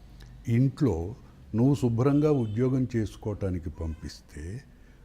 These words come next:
నువ్వు అప్పులు చేశావు, అప్పులు ఎందుకు అవుతాయి, నీకు ఏవో చెడు అలవాట్లు ఉన్నాయి" అని చెప్పేసేసి నిందేశారు. నేను చెప్పా, "నాకు అటువంటివి ఏం లేవు, నేను చేసిన తప్పు హామీలు ఉండటం"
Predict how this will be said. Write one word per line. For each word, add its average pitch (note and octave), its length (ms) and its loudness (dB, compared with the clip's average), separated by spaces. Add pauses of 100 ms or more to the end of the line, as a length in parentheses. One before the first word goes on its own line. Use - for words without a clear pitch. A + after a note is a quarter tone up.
నువ్వు D3 560 2
అప్పులు G2 420 -2 (120)
చేశావు, D#2 360 -8 (380)
అప్పులు B2 340 -2
ఎందుకు A#2 280 -2
అవుతాయి, A2+ 440 -6 (540)
నీకు C3+ 240 2
ఏవో A#2+ 340 2 (120)
చెడు G2 140 0
అలవాట్లు F#2 480 0
ఉన్నాయి" D#2 360 -6 (540)
అని C3+ 220 4
చెప్పేసేసి A2+ 500 -2
నిందేశారు. F#2 680 -6 (580)
నేను D3 240 2
చెప్పా, A2 280 0 (320)
"నాకు F#2+ 260 -2
అటువంటివి F2 460 -4
ఏం A#2+ 140 2
లేవు, G2 280 0
నేను D3 300 2
చేసిన C#3+ 280 0
తప్పు C3+ 320 -6
హామీలు A#2 360 0
ఉండటం" F2+ 380 -4